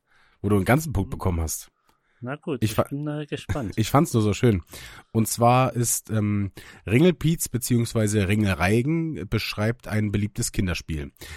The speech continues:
Speaker 1: Es handelt sich um einen Kreistanz, bei dem sich die Kinder entweder an den Händen halten, in Klammern mit anfassen,
Speaker 2: Mhm.
Speaker 1: oder freitanzen. Der Wortteil
Speaker 2: <laughs>
Speaker 1: Piez kommt von dem polnischen Wort für Lied. Piesen oder so.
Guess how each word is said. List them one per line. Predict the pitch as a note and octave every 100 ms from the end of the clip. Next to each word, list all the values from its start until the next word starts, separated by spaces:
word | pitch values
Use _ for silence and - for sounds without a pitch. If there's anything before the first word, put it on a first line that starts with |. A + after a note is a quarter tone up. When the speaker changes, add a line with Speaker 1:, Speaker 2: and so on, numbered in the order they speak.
| -
Speaker 1:
Es | G2+ -
handelt | C3 C#3+
sich | C3 B2+
um | A#2+
einen | - G#2+ G2+ G2+
Kreistanz, | - F#2+ A#2+ - D3+ -
bei | A2
dem | G2+ G#2
sich | G2+ -
die | G2
Kinder | - A#2+ A2+
entweder | A2 B2+ C3 B2
an | G#2+
den | G2
Händen | F2 A2 C3+
halten, | C#3 C#3+ C#3+
in | G2
Klammern | - G2 G2 F#2 -
mit | F#2+
anfassen, | E2 F#2+ - G#2+ C#3+
Speaker 2:
Mhm. | -
Speaker 1:
oder | G2+ A#2
freitanzen. | - A2 F#2+ F2 - D#2+ - - - - - - -
Der | G2
Wortteil | G#2+ - A#2+ G#2
Speaker 2:
<laughs> | -
Speaker 1:
Piez | - E3 - - -
kommt | - F#2+ G2+
von | G#2+
dem | G#2 F2+
polnischen | G2+ A#2 B2 A2
Wort | G2 G#2 -
für | G2+
Lied. | F2+ B2 G2 - _ _ _ _ _ -
Piesen | - G2 G#2 A#2+ D3+ D3 _
oder | A2 A#2
so. | A2 C3+